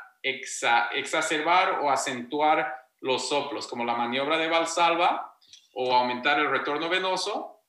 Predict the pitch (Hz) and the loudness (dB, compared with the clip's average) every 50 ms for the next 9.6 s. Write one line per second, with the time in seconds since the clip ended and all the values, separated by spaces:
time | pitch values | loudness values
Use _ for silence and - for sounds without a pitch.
0 | _ - - 151 151 - 156 156 156 156 185 190 185 190 190 185 - - 139 147 | _ -4 -2 -2 -2 0 0 0 2 2 2 0 0 0 0 0 0 -2 0 0
1 | 147 139 143 147 147 139 - 170 185 185 190 180 170 165 147 - - - 151 151 | 0 0 0 -2 -2 0 0 0 0 0 0 -2 -2 -2 -4 -6 -8 -8 -4 -4
2 | 147 147 - 139 135 143 143 143 147 139 - - 147 151 165 165 170 165 - 143 | -4 -4 -6 -8 -6 -6 -4 -4 -4 -6 -6 -6 -4 -2 -2 -2 -2 -2 -4 -4
3 | - - 147 151 156 160 156 - - - 180 180 180 185 185 180 165 156 170 175 | -6 -2 0 0 0 0 0 -2 -2 0 0 0 0 -2 -2 -2 -2 -2 -2 -4
4 | 185 185 175 - - 156 143 139 139 - - - - 151 139 - 202 196 - 175 | -4 -4 -4 -4 -4 -4 -4 -4 -4 -6 -8 -8 -8 -8 -8 -6 -6 -6 -4 -4
5 | 170 156 156 151 175 180 175 180 151 131 - 131 120 135 143 147 147 147 143 - | -2 -2 -2 -2 0 -2 -2 -2 -4 -6 -6 -6 -4 -4 -4 -2 -2 -2 -4 -4
6 | - _ - 120 127 123 - - 117 127 123 123 120 - - 123 123 120 117 113 | -6 _ -6 -2 -2 -2 -2 -4 -6 -8 -8 -10 -12 -10 -8 -6 -2 -2 0 0
7 | - - - - - - _ _ _ - 123 123 120 120 - - 151 160 165 175 | 0 -2 -4 -8 -14 -18 _ _ _ -4 -2 0 0 0 0 -2 -2 -2 0 0
8 | 175 175 170 165 165 - - 131 127 123 123 120 113 110 - - - - - 139 | 0 2 0 0 -2 -2 -2 0 2 2 2 0 0 -2 -4 -6 -6 -2 0 0
9 | 135 139 165 165 - 156 131 135 - - - - | 0 0 0 -2 0 2 2 2 2 0 -6 -10